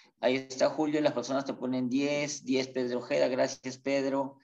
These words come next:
diez le ponen a Pedro Ojeda. Uf, se me fue el internet a media clase. No te preocupes, Moisés, acabamos de compartir un link para que puedas registrarte, ¿ok? Y puedas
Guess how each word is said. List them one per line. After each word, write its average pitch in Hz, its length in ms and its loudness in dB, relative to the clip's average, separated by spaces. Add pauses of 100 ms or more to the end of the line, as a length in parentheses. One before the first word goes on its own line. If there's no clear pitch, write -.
(320)
diez 139 340 2
le 127 80 0
ponen 127 300 -2
a 120 100 2
Pedro 123 240 -2
Ojeda. 120 140 -4
Uf, 165 280 2
se 135 120 -2
me 123 100 -2
fue 143 140 -4
el 151 60 -6
internet 131 360 -2
a 143 60 0
media 139 320 -2
clase. 147 360 4 (360)
No 170 180 4
te 175 60 2
preocupes, 170 360 4
Moisés, 165 520 2
acabamos 143 340 4
de 160 80 2
compartir 139 400 0
un 139 80 -2
link 143 220 -4
para 143 180 4
que 123 100 -4
puedas 131 520 2
registrarte, 156 1040 2 (100)
¿ok? 110 220 -8
Y 139 400 0
puedas 135 580 2